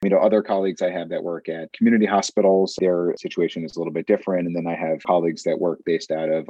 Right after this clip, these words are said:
other types of facilities, like long-term care facilities, where they focus on their specific patient population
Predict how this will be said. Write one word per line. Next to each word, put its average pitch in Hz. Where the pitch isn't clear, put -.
other 90
types -
of 80
facilities, 98
like 80
long-term 80
care 85
facilities, 80
where 85
they 80
focus 80
on 78
their 98
specific -
patient -
population 76